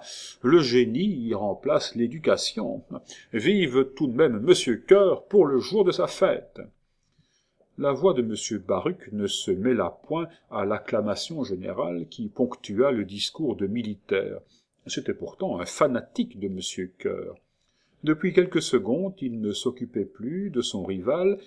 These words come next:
et ami, monsieur Gondrequin. Le groupe au centre duquel pérorait Similor attirait de nouveau son attention.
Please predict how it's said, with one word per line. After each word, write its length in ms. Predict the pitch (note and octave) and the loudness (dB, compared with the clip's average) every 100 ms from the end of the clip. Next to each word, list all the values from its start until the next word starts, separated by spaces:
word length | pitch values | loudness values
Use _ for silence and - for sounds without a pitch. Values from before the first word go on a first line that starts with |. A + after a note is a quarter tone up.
| _ | _
et 140 | F#2 | -6
ami, 400 | F2+ F2 B2+ G3 | -6 -6 -6 -4
monsieur 400 | D#3 G#2+ - D#3+ | -4 -6 -4 -4
Gondrequin. 840 | A#2 - B2+ A2 G#2+ - A2+ G2+ - - _ _ _ _ | 0 0 2 2 0 -4 -8 -8 -12 -20 _ _ _ _
Le 180 | C3+ D#3 | 0 2
groupe 440 | A#2+ D#3+ G3 - - | 4 4 4 2 -8
au 140 | G#2 | -6
centre 380 | - E3 C#3 F#2+ | -6 -6 -4 -4
duquel 480 | F#2+ - D#3+ C#3 - | -6 -6 0 0 -2
pérorait 560 | - B2+ G2 F2+ D#3+ | 2 4 4 0 -2
Similor 720 | - - F#2 G2 D3+ F3+ F3+ - - - | -4 -8 -8 -6 -2 0 -2 -4 -10 -8
attirait 500 | B2 C#3+ A#2+ F3 C3+ | -6 2 2 4 0
de 140 | D3 | 0
nouveau 380 | D3 B2+ C#3 E3 | 0 0 2 2
son 180 | C3 A#2+ | 2 0
attention. 600 | A#2+ G#2 G2+ - - | 0 -2 -4 -8 -10